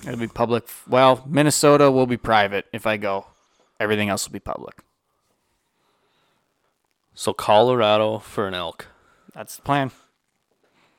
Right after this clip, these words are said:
Speaker 1: We made the
Speaker 2: Have
Speaker 1: tr-,
Speaker 2: w-,
Speaker 1: we made
Speaker 2: have
Speaker 1: the trip last year.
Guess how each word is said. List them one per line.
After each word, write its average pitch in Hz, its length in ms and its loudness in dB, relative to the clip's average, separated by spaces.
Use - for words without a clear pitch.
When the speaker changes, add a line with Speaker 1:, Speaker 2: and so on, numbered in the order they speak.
Speaker 1:
We 127 80 -12
made 127 160 -2
the 131 40 0
Speaker 2:
Have 139 120 2
Speaker 1:
tr-, 131 80 -2
Speaker 2:
w-, 143 120 -6
Speaker 1:
we 127 60 -6
made 131 80 2
Speaker 2:
have 139 80 2
Speaker 1:
the 135 60 -2
trip 143 260 2
last 131 340 4
year. 135 300 0